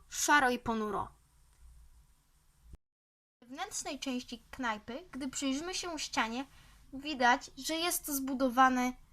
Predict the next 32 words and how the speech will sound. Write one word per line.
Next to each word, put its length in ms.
na 160
jakichś 380
skałach. 720
Obok 260
knajpy 280
rośnie 260
także 300
drzewo, 540
ale 240
nie 200
wiem, 220
czy 140
ono 180
dłużej 280
przetrwa 400
w 80
tych 160
strasznych 440
warunkach. 600
Na 140
drugiej 340
ścianie 340
knajpy 540
od 200
zewnątrz 600
także 300
widać 300
motyw 280
skalny, 520
roślinny 500
oraz 240
drewniany. 540